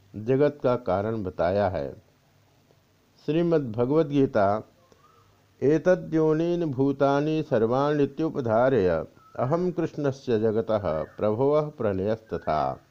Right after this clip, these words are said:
पहले कही हुई मेरी परा और अपरा प्रकृतियाँ संपूर्ण प्राणियों की योनि है, ऐसा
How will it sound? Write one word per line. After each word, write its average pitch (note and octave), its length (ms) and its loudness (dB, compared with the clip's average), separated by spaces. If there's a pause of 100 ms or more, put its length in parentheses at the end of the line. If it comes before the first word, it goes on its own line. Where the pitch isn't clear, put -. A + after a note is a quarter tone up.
(760)
पहले D#3 300 0
कही E3+ 380 4
हुई D3 360 2
मेरी B2+ 460 0
परा A#2 440 2
और G#2+ 260 0 (100)
अपरा B2 440 0
प्रकृतियाँ A#2+ 1040 -4 (1080)
संपूर्ण D#3+ 600 0
प्राणियों C#3+ 640 0
की D3+ 260 -2
योनि A#2 380 -2
है, D#2+ 320 -6 (460)
ऐसा D3 720 2